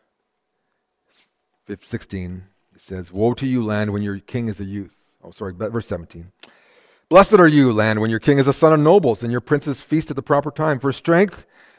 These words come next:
and not for drunkenness, because of laziness, a roof caves in. Because of negligent hands, the house leaks." You see, wisdom is productive and not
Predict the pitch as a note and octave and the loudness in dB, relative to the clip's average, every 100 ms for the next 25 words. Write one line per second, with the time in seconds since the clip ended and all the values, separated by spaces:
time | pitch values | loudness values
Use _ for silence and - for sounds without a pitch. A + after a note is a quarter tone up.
0 | _ - D3+ D3+ A3 G3 D3 C3+ B2 A2+ | _ -2 2 6 6 4 0 0 0 -2
1 | G#2+ - - E3+ D3+ - _ _ _ - | -4 -4 4 6 6 0 _ _ _ 0
2 | C3+ C3+ F#3 A3+ D#3+ C#3 D3 - C#3+ D3+ | 2 6 6 6 4 2 0 -2 -4 2
3 | G3+ - G3 G3+ F3+ A#3+ A3+ C#3 C#3 E3+ | 2 2 4 6 6 2 0 0 0 2
4 | E3 D#3+ F3 F3+ F#3+ E3+ G3 G3+ F#3 F3+ | 4 4 4 6 4 2 2 2 4 6
5 | A3 - B3+ C4 - - - - - _ | 4 4 -4 -4 -4 -12 -12 -14 -20 _
6 | _ _ _ _ _ D#3 C3+ E3+ D#3 G#3 | _ _ _ _ _ -12 -4 -2 2 2
7 | G#3 E3 D#3 C3 _ _ _ _ - D#3 | 2 -2 -2 -10 _ _ _ _ 0 2
8 | C#3+ - - _ _ _ _ _ _ _ | 2 -4 -20 _ _ _ _ _ _ _
9 | - G2+ A#2+ G#2+ - D#2+ _ _ _ _ | -12 -6 -6 -6 -16 -18 _ _ _ _
10 | _ - G2 G#2 G2+ - | _ -16 -12 -10 -10 -14